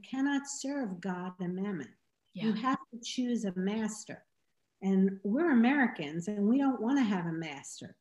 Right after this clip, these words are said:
Speaker 1: Jesus
Speaker 2: Mm.
Speaker 1: said, "Why do you call me Lord and not do the things I say?" So we have
Speaker 2: Mm.
Speaker 1: to make him our master.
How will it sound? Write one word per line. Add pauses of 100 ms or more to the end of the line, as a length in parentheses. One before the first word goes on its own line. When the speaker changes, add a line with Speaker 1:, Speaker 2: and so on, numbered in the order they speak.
(120)
Speaker 1:
Jesus
Speaker 2:
Mm.
Speaker 1:
said, (100)
"Why
do
you
call
me
Lord
and
not
do
the
things
I
say?" (600)
So (180)
we
have
Speaker 2:
Mm.
Speaker 1:
to
make
him
our
master.